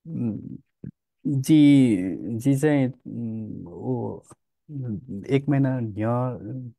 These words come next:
न्युयोर्क ए-, एक्जिबिसन ये नाउ यो। रुबिन म्युजियम ए एक्जिबिसन जु बेले छ, अनि चाहिँ जी डट,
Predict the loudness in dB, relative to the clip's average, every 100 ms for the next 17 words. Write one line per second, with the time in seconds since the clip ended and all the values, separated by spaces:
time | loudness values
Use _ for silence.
0 | _ 0 4 4 4 0 -8 _ _ _
1 | _ _ -10 -6 -4 -4 -4 -6 -8 -8
2 | -8 -8 -8 -6 -8 -8 -12 _ _ _
3 | _ _ _ 0 2 2 2 2 0 -2
4 | -4 -4 -4 -6 -10 -12 -12 -10 -6 -6
5 | -6 -6 -6 -6 -6 -6 -6 -6 -6 -6
6 | -8 -8 -8 -8 -12 _ _ _ _ -2
7 | 0 2 4 4 2